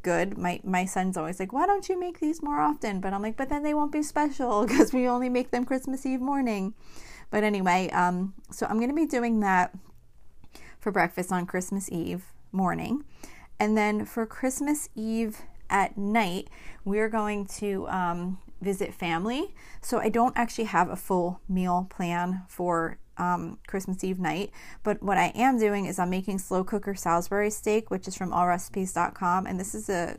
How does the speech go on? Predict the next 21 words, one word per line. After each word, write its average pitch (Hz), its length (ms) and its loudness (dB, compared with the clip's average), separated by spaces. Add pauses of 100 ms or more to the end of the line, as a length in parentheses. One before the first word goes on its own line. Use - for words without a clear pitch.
(120)
um, 175 320 -4
Salisbury 180 560 2
steak, 180 500 -4 (460)
um, 165 400 -2 (760)
crock 175 300 4
pot 247 260 2
meal. 285 360 4 (1300)
So 214 280 4
I've 196 240 4
brought 208 200 4
it 247 60 0
for 277 120 0
Christmas 269 360 0
Eve 226 140 0
before, 185 320 2
and 190 100 2
it - 80 -6
went 185 200 0
over 208 280 2
really 196 280 0
well. 185 440 2